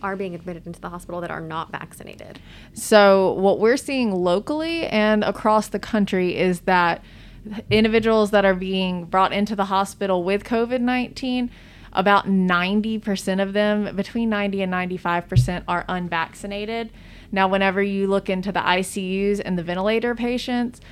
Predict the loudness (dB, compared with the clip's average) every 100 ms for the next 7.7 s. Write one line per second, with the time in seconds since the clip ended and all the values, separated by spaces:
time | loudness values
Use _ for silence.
0 | -20 -10 -2 0 2 0 -2 2 4 4
1 | 2 -4 -2 -2 -6 -6 -4 -2 -4 -6
2 | -8 -6 -8 -6 -6 -6 -6 -8 -8 -10
3 | -10 -10 -10 -8 -8 -6 -4 -6 -8 -10
4 | -10 -10 -12 -14 -4 -2 4 6 6 6
5 | 2 -6 2 4 6 4 0 -2 0 2
6 | 0 -2 -2 -6 -8 -4 -4 0 2 2
7 | 0 -4 -2 -2 -2 -4